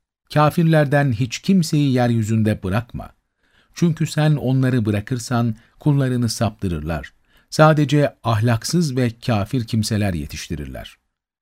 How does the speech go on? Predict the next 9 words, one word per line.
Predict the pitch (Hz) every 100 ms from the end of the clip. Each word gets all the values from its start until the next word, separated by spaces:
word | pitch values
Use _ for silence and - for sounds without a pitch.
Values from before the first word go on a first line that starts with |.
| _ _ -
Rabbim, | 120 101 73 60 - _ _ _ -
beni, | 127 135 139 127 _
ana | 113 123 107
babamı, | 98 95 87 95 117 - -
iman | 113 123 131
etmiş | 127 117 113 123
olarak | 117 113 110 -
evime | 107 107 123
girenleri | 120 120 117 117 110 110 120